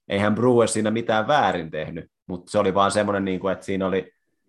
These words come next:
todella kova vaihtosyöttäjä, sitten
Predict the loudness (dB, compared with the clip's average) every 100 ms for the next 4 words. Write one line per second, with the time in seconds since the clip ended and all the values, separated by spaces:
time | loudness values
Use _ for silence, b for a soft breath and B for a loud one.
0 | _ _ _ _ _ 2 4 4 4 2
1 | 2 2 2 0 -6 -4 -6 -4 -2 -2
2 | -4 -10 _ _ -10 -8 -2 -2